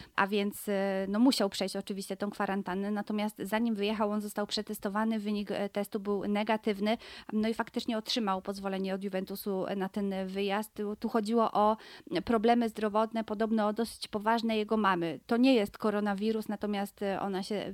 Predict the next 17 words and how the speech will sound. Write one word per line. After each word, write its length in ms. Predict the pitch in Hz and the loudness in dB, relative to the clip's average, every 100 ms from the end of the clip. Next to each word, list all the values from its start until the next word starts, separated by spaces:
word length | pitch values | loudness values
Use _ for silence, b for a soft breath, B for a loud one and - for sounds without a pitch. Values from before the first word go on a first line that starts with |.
| - | -8
tutaj 240 | 208 196 | -6 -4
zmaga 340 | 196 214 214 202 | 0 2 2 0
z 80 | |
problemami 520 | - 220 208 214 208 208 | -2 -2 0 2 0 -2
zdrowotnymi 540 | 196 208 214 226 220 | -4 -4 -4 -2 -2
już 120 | 214 | -2
od 100 | 208 | -4
jakiegoś 240 | 202 208 214 208 - | -6 -4 -2 -2 0
czasu. 360 | 226 220 226 - B B B - | 0 0 -2 -6 B B B 8
No 160 | 269 | 8
i 100 | 262 | 8
po 100 | 247 | 4
prostu 500 | 262 254 254 247 240 160 | 2 2 0 2 2 2
w 80 | 208 | -2
związku 360 | 208 233 - 226 | -2 -2 -2 -6
z 40 | |
tym 240 | - 208 | -2 -2